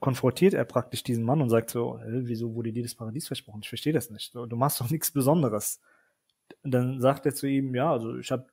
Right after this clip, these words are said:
wirklich nur so gehandelt, wie ich auch normalerweise bin. Ich hab jetzt nicht Schau gespielt oder so.“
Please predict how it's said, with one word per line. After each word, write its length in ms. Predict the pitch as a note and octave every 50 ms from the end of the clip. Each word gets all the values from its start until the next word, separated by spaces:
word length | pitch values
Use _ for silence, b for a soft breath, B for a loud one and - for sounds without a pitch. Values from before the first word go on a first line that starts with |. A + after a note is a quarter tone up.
| _
wirklich 480 | - A#2+ B2 D3 D3+ - D3+ C#3+ - -
nur 200 | C3+ C#3 D#3 E3+
so 140 | D3+ E3+ F3+
gehandelt, 680 | F3+ F3 D3+ D#3+ F3+ F3 F3 F3 F#3 F#3 F#3 - - D3 C#3+
wie 540 | C3+ B2+ C3 C#3+ D3+ D#3 D#3 D#3 D3+ D#3
ich 420 | D#3 - - - D#3 D3+ - - -
auch 140 | D#3 C#3 C#3+
normalerweise 480 | C#3+ D3+ F#3 A#3 A3 D3 B2+ A#2 A2
bin. 180 | G#2+ A2+ A2+ G#2
Ich 80 | - -
hab 80 | B2
jetzt 160 | B2+ A#2 - -
nicht 100 | C3+ -
Schau 180 | - D#3 E3+
gespielt 420 | E3 B2+ - - - A#2+ A2 G#2 A#2
oder 140 | A#2 A#2 A2
so.“ 180 | A#2+ C#3+ F3+